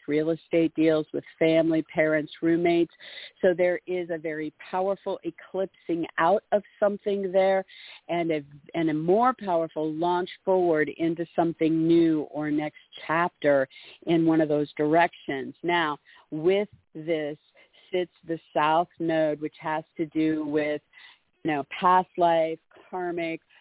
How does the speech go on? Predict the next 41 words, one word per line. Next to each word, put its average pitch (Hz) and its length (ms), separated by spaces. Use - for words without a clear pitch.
letting 175 420
go 160 460
of 165 120
something 165 420
in 160 160
that 151 200
story. 165 520
Your 165 160
emotions 170 640
are 165 100
very 165 340
directly 156 520
tied 160 260
up 156 180
with 156 120
those 156 140
themes. 151 360
Your 160 200
mind 165 560
and 160 220
the 156 60
news 170 440
and 160 120
the 151 80
talks 180 360
and 160 200
the 156 60
decisions 151 680
are 156 140
very 160 480
strongly 151 480
tied 151 240
in 147 180
with 143 180
those 147 180
themes. 151 320
And 190 100
sitting 185 240
in 165 80
the 165 160
opposite, 196 360